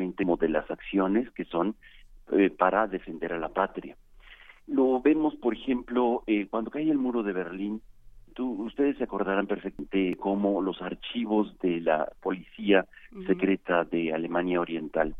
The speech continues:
Speaker 1: se hacen públicos, eh, inmediatamente y, bueno, la gente es pa-, que se, se da cuenta cómo eran, eh,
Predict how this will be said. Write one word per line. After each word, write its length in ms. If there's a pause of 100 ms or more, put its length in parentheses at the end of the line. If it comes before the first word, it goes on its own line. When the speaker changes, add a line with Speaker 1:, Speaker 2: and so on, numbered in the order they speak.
(840)
Speaker 1:
se 80
hacen 240
públicos, 640 (600)
eh, 240
inmediatamente 1040
y, 260
bueno, 240
la 140
gente 280
es 80
pa-, 240
que 220 (100)
se, 200
se 100
da 120
cuenta 280
cómo 300
eran, 340
eh, 40